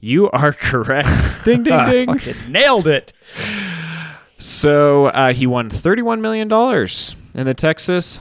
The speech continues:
Speaker 1: Lottery Lotto.
Speaker 2: <laughs> Oh my God.
Speaker 1: He most certainly prayed for this, uh, lucky event to occur, but when it happened to him, it obviously did not make him happier.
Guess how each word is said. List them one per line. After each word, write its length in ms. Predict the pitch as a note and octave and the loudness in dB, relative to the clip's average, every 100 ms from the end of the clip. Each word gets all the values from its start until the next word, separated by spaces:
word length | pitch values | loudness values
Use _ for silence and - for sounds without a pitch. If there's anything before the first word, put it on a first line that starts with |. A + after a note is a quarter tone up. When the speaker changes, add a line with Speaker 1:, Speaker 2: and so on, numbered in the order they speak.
| - | -4
Speaker 1:
Lottery 680 | C3+ C#3 D3 D3+ D#3 D3+ - - | 0 2 2 0 -2 -4 -8 -10
Lotto. 500 | A2+ A2+ A#2+ A#2 D2 | -4 0 0 0 -4
Speaker 2:
<laughs> 20 | |
Oh 20 | - | -6
my 220 | B2+ C3 - - | -6 -8 -14 -14
God. 640 | F3+ E3 D#3 C#3 C3 B2+ - - - - - _ | -8 -2 2 2 2 -2 -10 -20 -20 -20 -20 _
Speaker 1:
He 160 | - | -4
most 240 | D3+ F3 F3 | 0 0 2
certainly 460 | F3 G3+ F3+ D#3+ | 2 2 0 -4
prayed 880 | C3+ - - C3 D3 D#3 C3+ B2 B2 - _ | -4 -10 -6 -2 2 2 2 0 -2 -6 _
for 520 | - A#2+ A#2 A#2 A#2 | -2 2 4 4 2
this, 580 | G2+ A2+ A2+ - - - _ - | 2 2 2 0 -6 -10 _ -6
uh, 300 | A2 G#2+ G#2 | -2 -2 -2
lucky 320 | G#2 A2+ A#2+ | -2 -2 -4
event 300 | G2 G2+ G2+ | -4 -4 -8
to 160 | - G#2+ | -10 -10
occur, 480 | G2 - F#2+ F#2 B2 _ _ _ _ | -12 -6 -4 -2 -4 _ _ _ _
but 540 | G#2 A2 G#2+ G#2+ G#2 - _ | -4 0 2 2 -2 -6 _
when 340 | - A#2+ C3+ C#3+ | -12 -4 -2 0
it 120 | C3+ | -2
happened 460 | B2 C#3+ D3+ D3 C#3+ | -4 -6 -4 -10 -6
to 220 | D3+ D#3 | -4 -4
him, 180 | D#3+ - | -6 -6
it 220 | A#2+ - | -6 -4
obviously 600 | C#3+ F#3 G3 F#3+ - F3+ | -4 -2 -2 -6 -6 -6
did 320 | E3 - C3 C#3 | -4 -2 -2 0
not 300 | C3+ C#3+ G#2 | -2 -2 -4
make 280 | G#2 B2 | -4 -4
him 360 | - A#2 B2+ C3 | -6 -8 -8 -10
happier. 800 | - - C#3 F3+ C#3+ F2 G#1+ | -16 -10 -6 -4 -4 -6 -8